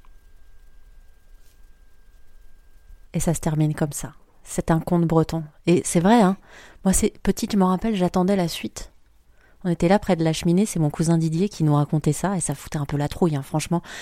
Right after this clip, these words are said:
quand j'étais petite et j'entendais ce genre d'histoire qui m'ont menée après, euh, sur un autre chemin, justement, ça m'a beaucoup réfléchir, fait réfléchir sur la vie après la vie, ça m'a ouvert aussi beaucoup de portes. Mais j'attendais là, c-, c'est ce silence qu'on a entendu en radio et qui est rare. On se dit, « Il va y avoir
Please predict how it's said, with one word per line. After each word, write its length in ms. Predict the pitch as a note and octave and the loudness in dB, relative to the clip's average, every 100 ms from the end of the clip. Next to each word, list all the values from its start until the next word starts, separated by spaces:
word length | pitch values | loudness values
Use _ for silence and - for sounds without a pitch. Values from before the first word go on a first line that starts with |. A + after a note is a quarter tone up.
| - | -16
quand 120 | - D3+ | -2 0
j'étais 260 | D3 D#3 | 2 0
petite 320 | C#3+ - G3 | -4 -4 -2
et 40 | D#3 | 0
j'entendais 380 | D3 D3 D#3 F3+ | 0 0 0 0
ce 140 | D#3+ | -2
genre 220 | D3+ D3 | 0 0
d'histoire 500 | D3 D#3 - F#3+ F#3+ | -2 -6 -2 0 0
qui 120 | - | -2
m'ont 120 | D3+ D3+ | 0 4
menée 300 | E3+ F#3 E3+ | 4 4 2
après, 380 | D3 - F3+ | 0 0 0
euh, 60 | D3 C#3+ - - - | 0 -4 -14 -20 -20
sur 200 | - D3+ | -6 -2
un 120 | D3 E3 | 2 2
autre 140 | F3+ | 2
chemin, 320 | - F3 F#3 | 2 2 2
justement, 380 | E3 D3 D#3 D#3+ | 0 -2 0 0
ça 120 | D#3+ | 0
m'a 80 | D3 | -2
beaucoup 240 | D3 E3+ | -2 0
réfléchir, 680 | F#3 D#3+ - D#3+ - F3+ F3+ - | 2 4 2 0 0 -4 -4 -2
fait 120 | E3+ | 2
réfléchir 480 | D#3+ - D#3 - E3+ | 2 0 -2 -2 -2
sur 140 | - | 0
la 100 | D3+ | 2
vie 120 | D3+ | 4
après 240 | D#3+ - D#3 | 2 2 2
la 140 | D#3 | 4
vie, 260 | D3+ E3 E3+ | 2 -2 -2
ça 140 | - | -4
m'a 60 | D3+ | -2
ouvert 300 | D3+ D#3+ F3 | 2 4 4
aussi 220 | D#3 - | 4 2
beaucoup 260 | D#3+ D3+ - | -2 -4 -6
de 60 | |
portes. 300 | - F#3+ - - - | -2 -2 -2 -8 2
Mais 60 | |
j'attendais 440 | E3 F3+ G3 G3 G#3 | 4 6 6 6 4
là, 120 | D#3+ | 2
c-, 140 | - - - - | -2 -10 -18 -14
c'est 200 | - F3 | -4 -4
ce 180 | - F3 | -2 -2
silence 460 | - G3+ G#3+ G#3 | 2 6 6 4
qu'on 160 | - E3 | 4 6
a 20 | |
entendu 380 | E3 E3+ E3 F3 | 6 6 4 6
en 120 | E3 | 6
radio 280 | E3 E3 F#3 | 6 6 4
et 80 | E3 | 2
qui 140 | - | 2
est 60 | D3+ | 0
rare. 280 | E3 A3 - | 2 0 -2
On 60 | |
se 60 | D#3 | -6
dit, « 180 | E3 F3 | -4 -2
Il 40 | E3 | 2
va 60 | |
y 80 | D#3 | 2
avoir 300 | D3+ D3+ D3+ | 2 0 -4